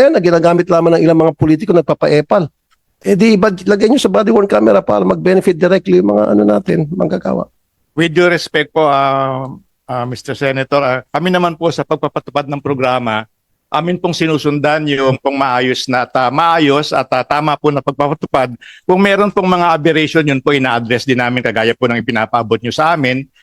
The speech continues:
Speaker 2: Hindi naman po kami, ah, nagbibingbingihan o hindi gagawa po ng hakbang.
Speaker 1: Okay, so, so for the meantime, pwede ba, ah,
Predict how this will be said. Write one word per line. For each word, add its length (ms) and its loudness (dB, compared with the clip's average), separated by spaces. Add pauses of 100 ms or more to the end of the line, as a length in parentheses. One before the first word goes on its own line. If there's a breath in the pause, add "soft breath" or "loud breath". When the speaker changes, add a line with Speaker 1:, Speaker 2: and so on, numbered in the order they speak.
Speaker 2:
Hindi 200 0
naman 240 0
po 160 0
kami, 280 0
ah, 220 0
nagbibingbingihan 1040 0
o 80 2
hindi 200 0
gagawa 400 0
po 120 -6
ng 160 -4
hakbang. 320 -2
Speaker 1:
Okay, 140 2
so, 220 0 (160 loud breath)
so 180 0
for 160 0
the 140 4
meantime, 760 4 (640)
pwede 240 4
ba, 280 2 (240)
ah, 320 2